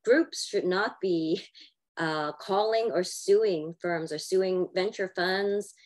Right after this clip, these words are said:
stopping them from giving out twenty thousand dollars when venture fund capital, when billions actually go out to, when you look at the racial numbers, go out to white folks, right? And that they're actually point zero percent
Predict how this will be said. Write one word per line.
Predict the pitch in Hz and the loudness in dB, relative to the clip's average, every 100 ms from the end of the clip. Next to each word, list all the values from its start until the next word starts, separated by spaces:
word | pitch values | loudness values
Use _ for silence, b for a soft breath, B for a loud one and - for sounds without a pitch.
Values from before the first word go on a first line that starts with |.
| b - | b -12
stopping | - 175 208 202 196 | -4 -2 0 0 0
them | 180 180 180 180 | 0 2 0 -2
from | 160 | -2
giving | 151 170 170 | 0 0 0
out | - - | -2 -6
twenty | 202 196 190 | -2 0 2
thousand | 180 185 170 | 0 0 0
dollars | 165 160 175 175 165 | 0 2 0 0 -2
when | 151 139 - _ - | -4 -6 -8 _ -2
venture | 185 202 180 | -2 0 -4
fund | - 175 180 175 | -2 0 0 -2
capital, | 175 170 185 185 185 B - | -6 -4 -2 -2 -2 B -10
when | - 165 | -6 0
billions | - 196 220 180 165 - | 4 6 4 0 -2 -6
actually | 165 - 160 151 | -8 -6 -8 -4
go | 156 151 | -4 -2
out | 139 127 - b b b b _ - | -4 -6 -10 b b b b _ -2
to, | 165 151 | 0 0
when | 165 160 | 0 0
you | 160 | 2
look | 226 233 | 0 0
at | 165 - | -4 -4
the | 147 | -2
racial | 151 170 - 185 | 0 -2 -2 -2
numbers, | 180 190 185 139 147 - - | -2 -2 -4 -6 -8 -12 -6
go | 151 | -4
out | 156 - - - | -2 -4 -10 -8
to | 160 | -4
white | 202 269 | -4 -6
folks, | 78 - - - - | -10 -12 -14 -16 -10
right? | 135 160 180 b b b _ | -6 -6 -6 b b b _
And | 170 165 160 156 | 0 0 0 -2
that | 147 123 - | -4 -4 -2
they're | 165 | 0
actually | 190 - 180 180 | 0 2 0 0
point | - 208 117 160 | -2 0 0 2
zero | 190 202 | 2 2
percent | 196 - - - - - | -2 -4 -6 -6 -6 -6